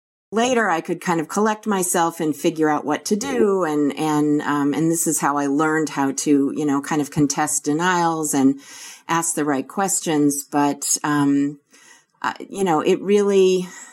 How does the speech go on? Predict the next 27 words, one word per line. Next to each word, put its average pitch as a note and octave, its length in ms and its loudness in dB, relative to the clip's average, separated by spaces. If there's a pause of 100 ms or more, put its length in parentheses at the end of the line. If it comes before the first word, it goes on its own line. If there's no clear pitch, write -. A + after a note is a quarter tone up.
(100)
it, E3+ 240 0
it F#3 180 2
really F#3 320 2
kind F3 240 -2
of C#3+ 320 -2
took - 300 -8
my D#3 140 -2
legs D3 320 2
out C#3+ 200 -4
from D3+ 160 -2
under D3+ 220 -2
me B2 200 -2
at B2+ 140 -6
the D3 80 -8
time. D3 460 0
It, D#3 200 -4
it's D#3+ 260 -4
just, - 380 -6 (220)
it's E3 200 -4
just F#3 220 -2
very E3 300 2
scary D#3+ 500 2
to C#3 120 -4
have C3+ 240 -4
to - 160 -8
add C#3 260 -2
that, B2+ 420 -4